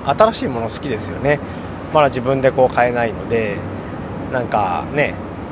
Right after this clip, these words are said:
あの、なんていうんだ、お子様セットで何かもらえたりするとすごい嬉しかったりとかね、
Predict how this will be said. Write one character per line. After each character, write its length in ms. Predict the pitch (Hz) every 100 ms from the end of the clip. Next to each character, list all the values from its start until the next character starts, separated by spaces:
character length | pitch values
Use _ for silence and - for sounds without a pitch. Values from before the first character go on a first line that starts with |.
| - - - - - - - - - - - - - - -
あ 80 | 120
の、 180 | 110 110
な 120 | 127
ん 20 |
て 80 | 117
い 40 |
う 20 | 101
ん 20 |
だ、 160 | 156 -
お 60 | 120
子 100 | 156
様 240 | 170 156
セ 100 | 151
ッ 40 | 143
ト 160 | - 156 - - - - - -
で 220 | 139 131 120
何 220 | 135 131
か 120 | 113
も 100 | 113
ら 140 | 127
え 60 | 117
た 120 | 110
り 100 | 104
す 160 | 101 120
る 100 | 113 113 107 107 101 98 - -
と 280 | 147 107 87
す 120 | -
ご 80 | 127
い 60 | 117
嬉 180 | 120
し 20 | -
か 120 | 110
っ 40 |
た 140 | - 98
り 60 |
と 100 | -
か 100 | 98
ね、 220 | 127 156